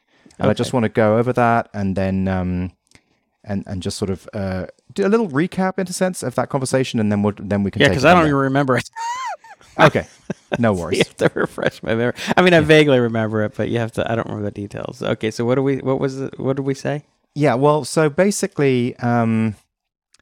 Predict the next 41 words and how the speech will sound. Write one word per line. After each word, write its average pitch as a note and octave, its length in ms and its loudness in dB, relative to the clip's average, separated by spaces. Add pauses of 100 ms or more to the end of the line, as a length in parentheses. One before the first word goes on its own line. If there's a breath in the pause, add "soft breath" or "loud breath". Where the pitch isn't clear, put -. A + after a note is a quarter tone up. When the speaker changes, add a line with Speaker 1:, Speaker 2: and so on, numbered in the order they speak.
(640)
Speaker 1:
with, E3+ 420 0 (280)
with C#3+ 220 0
TaskFlow, G2 720 0 (300)
um, G2 640 -2
where A2+ 300 2
I C3 40 2
was B2 200 0
at G2+ 240 0
in, G2 320 -4
in F#2+ 220 -4
that G2 220 -4 (240)
conversation F#2+ 680 -4
was F2 180 -4
I G2+ 140 0
could A#2+ 140 -6
see D3+ 420 -4 (600)
that A2+ 120 4
I'm A#2 140 2
already A#2+ 260 0
doing G2 200 0
the F#2+ 60 -4
same G2 260 -2
thing F#2+ 540 -4 (260)
that F#2 120 -4
I F#2 80 -2
did F#2 160 -6
with F#2 180 -6
Plugio F2+ 480 -2
because F2+ 680 -4
I'm G#2+ 140 -2
building C#3 260 2
it C#3+ 100 -6
for - 120 -4
me. C3+ 420 0 (800)
I'm G#2 380 2
trying A2 300 2
to A2+ 120 -4
solve G2+ 300 0
every F#2+ 260 -2
use F#2 260 -6
case, - 460 -10